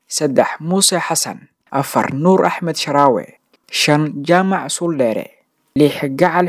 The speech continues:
Xuseen Sabriye; toddoba, Ibraahim Xasan Faarax; siddeed, Cabdi Barre Qoordheere; sagaal, Maxamed Sabriye Faarax waa sarkaal. Dagaalka shalay galab ka dhacay duleedka deegaanka Beere Yabaal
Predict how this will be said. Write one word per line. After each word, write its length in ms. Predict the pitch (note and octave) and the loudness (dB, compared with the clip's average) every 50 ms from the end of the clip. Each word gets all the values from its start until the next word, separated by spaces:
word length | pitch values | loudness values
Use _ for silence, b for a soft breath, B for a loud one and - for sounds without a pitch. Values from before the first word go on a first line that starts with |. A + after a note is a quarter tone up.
| E3+ - | -2 -2
Xuseen 320 | E3+ - - F3+ F3+ E3+ E3 | -2 0 2 2 2 0 0
Sabriye; 640 | - - E3+ C3+ - D3+ C#3+ C3 G2 - - _ _ _ _ _ _ _ _ _ - | 0 0 -2 -2 -2 -2 -2 -2 -2 -2 -6 _ _ _ _ _ _ _ _ _ -6
toddoba, 400 | - G3+ F#3+ G3+ F#3+ D#3 A#2 - | -4 0 2 4 4 4 4 2
Ibraahim 560 | - - A#2+ A2+ - C3 C#3 D3+ C#3+ D3 C#3+ C#3 | 0 -6 -6 -4 0 0 0 0 0 -2 -4 -4
Xasan 440 | - - E3 D#3+ - D#3 D3 C#3+ - | -4 -2 0 0 0 0 -2 -4 -2
Faarax; 320 | - E3+ E3+ E3 B2+ - - - - - - _ _ _ _ _ _ _ - | 0 2 2 2 2 0 -6 -12 -16 -18 -20 _ _ _ _ _ _ _ -10
siddeed, 420 | - - B2+ A#2 A#2 C#3 C#3+ C#3+ | -10 -8 -6 -2 0 0 0 2
Cabdi 360 | - C#3+ C#3 D3 C#3 C3 C#3+ C3 | 2 2 2 0 -2 -4 -8 -4
Barre 300 | B2+ D3+ D3+ - D#3 C#3 | -4 -4 -2 -2 -2 -2
Qoordheere; 640 | - D#3 E3 D#3+ - C#3+ A#2+ G#2+ G#2 G2 - - _ _ _ _ _ _ _ - | 0 0 -2 -2 -2 -2 -2 -2 -2 -4 -8 -12 _ _ _ _ _ _ _ -4
sagaal, 480 | - - - B2+ A#2+ B2+ C3+ C#3 C#3 C#3 C3+ | -2 -2 -2 -2 -2 -2 -2 -2 -2 -4 -6
Maxamed 420 | B2+ - - - D3+ D#3 D3 C#3 - | -8 -8 -8 -6 -6 -4 -4 -4 -6
Sabriye 400 | - D#3 C#3+ - D#3+ D#3+ D#3+ D3+ C#3 | -8 -10 -10 -6 -4 0 0 0 0
Faarax 380 | - - D#3+ D#3 D3+ C#3+ - - D3 | -2 -2 -2 -2 -2 -2 -4 -4 -4
waa 160 | C#3+ C#3 C3+ | -4 -4 -4
sarkaal. 440 | - - D3 - - F3+ D#3+ G#2 F2 - _ _ _ _ _ _ _ _ _ | -4 -8 -10 -10 -10 -8 -8 -8 -10 -14 _ _ _ _ _ _ _ _ _
Dagaalka 460 | - - A2+ B2 C3+ C3+ C3 B2+ C#3 - | -14 -8 -4 -2 0 0 0 -2 -4 -6
shalay 300 | - - C3 C3+ C#3 B2+ | -4 0 2 2 2 2
galab 220 | C3 C#3 C#3+ C#3 - | 2 0 0 0 -2
ka 80 | - | -4
dhacay 220 | C#3+ C#3 C3 C#3 C#3 | -4 -2 0 0 0
duleedka 400 | B2+ D3+ D3 D3+ C#3 C#3+ - C#3 | 0 0 0 0 0 -2 -6 -10
deegaanka 480 | A#2+ C3 C3 C3 C#3 C#3+ C#3+ C3+ - C#3 | -6 -4 -4 -2 -2 -4 -4 -6 -8 -8
Beere 280 | B2 C3 C3+ C3+ D3+ D3 | -4 -2 -2 0 0 0
Yabaal 240 | C#3 B2 C#3 D3 | 0 0 0 0